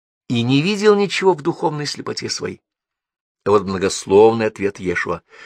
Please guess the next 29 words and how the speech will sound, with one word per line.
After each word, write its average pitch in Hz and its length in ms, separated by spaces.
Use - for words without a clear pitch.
«Истина 165 760
прежде 151 440
всего 143 340
в 135 100
том, 135 220
что - 160
у 135 60
тебя 120 240
болит 123 280
голова, 117 460
и 110 100
болит 110 380
так 113 220
сильно, 120 460
что - 160
ты 113 100
малодушно 104 600
помышляешь 110 560
о 117 40
смерти. - 420
Ты 123 140
не 117 100
только 127 360
не 127 120
в - 80
силах 127 300
говорить 117 380
со - 140
мной, 92 260